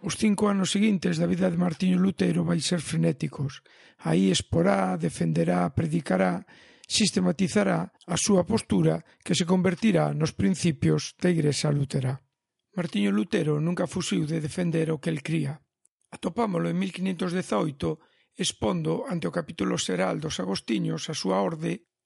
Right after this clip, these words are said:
unha das súas principais teses, centrada na predestinación, o papel que teñen as obras na salvación da alma humana.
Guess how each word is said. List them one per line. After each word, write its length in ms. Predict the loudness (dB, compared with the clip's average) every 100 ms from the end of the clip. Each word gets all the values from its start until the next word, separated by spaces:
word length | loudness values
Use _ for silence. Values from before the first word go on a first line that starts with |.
| -12
unha 320 | -6 -2 -2
das 160 | -2 -4
súas 160 | -8
principais 720 | -8 -8 -8 -6 -6 -6 -6
teses, 560 | -6 -6 -8 -12 -16 -20 _ _
centrada 480 | -6 -4 -2 -2 -2
na 240 | -4 -4 -6
predestinación, 960 | -6 -6 -8 -8 -8 -4 -4 -6 -10 _ _ _ _ -12
o 80 | -4
papel 480 | -4 -2 -2 -2 -4
que 80 |
teñen 320 | -6 -4 -2 -2
as 160 | -4
obras 400 | -4 -4 -6 -8 -14 _ _
na 160 | -6 -4
salvación 720 | -2 -4 -4 -2 -2 -2 -4
da 160 | -4
alma 320 | -4 -4 -4 -4
humana. 480 | -4 -6 -8 -14